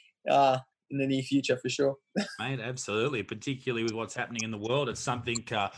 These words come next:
Speaker 2: I think a lot of
Speaker 1: <laughs>
Speaker 2: people have been thinking about: is hunting, is creating their own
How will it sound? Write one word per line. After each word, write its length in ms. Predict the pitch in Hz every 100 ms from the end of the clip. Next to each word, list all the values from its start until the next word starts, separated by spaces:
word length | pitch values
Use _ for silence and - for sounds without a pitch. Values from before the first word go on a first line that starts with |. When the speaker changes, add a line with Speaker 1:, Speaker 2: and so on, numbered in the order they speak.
| - 123
Speaker 2:
I 80 | 123
think 180 | 135 139
a 40 |
lot 240 | 143 143 196
of 100 | -
Speaker 1:
<laughs> 60 |
Speaker 2:
people 460 | 151 143 - 117 - - -
have 180 | 143 135
been 200 | 135 131
thinking 440 | 131 156 180 180
about: 520 | 147 117 113 110 113 135
is 300 | 139 131 -
hunting, 720 | - 143 139 135 139 139 143
is 300 | 139 127 123
creating 560 | - 139 131 131 127 123
their 220 | - 123
own 400 | 120 127 120 117